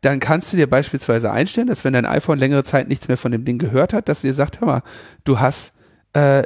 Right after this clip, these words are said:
da etwas zurückgelassen, ne? Du hast deinen Autoschlüssel zu Hause gelassen oder so. Das Gleiche kannst du inzwischen auch mit deinem iPad, äh, Zweit-iPhone, <laughs> Uhr, ähm, AirPods und so weiter machen, ja, dass du diese Geräte wiederfindest.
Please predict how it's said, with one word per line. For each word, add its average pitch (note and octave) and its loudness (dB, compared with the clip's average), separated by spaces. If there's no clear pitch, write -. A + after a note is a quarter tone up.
da C#3+ 2
etwas - -2
zurückgelassen, A#2+ -4
ne? D3+ -4
Du B2+ 0
hast - -4
deinen A2+ 2
Autoschlüssel C#3+ 0
zu C3 -2
Hause B2+ 2
gelassen A#2+ -4
oder A#2+ 0
so. B2+ 0
Das - -2
Gleiche B2 2
kannst C#3 0
du B2 4
inzwischen A#2 -4
auch - -2
mit - -2
deinem A2 0
iPad, C3 0
äh, A2 0
Zweit-iPhone, A#2+ 0
<laughs> - -20
Uhr, D3 2
ähm, A#2 -2
AirPods - 0
und C3 -10
so B2 -4
weiter B2+ 0
machen, B2+ -4
ja, A#2+ 0
dass D#3 -2
du C3+ 0
diese B2+ -4
Geräte C3+ 0
wiederfindest. A2+ -4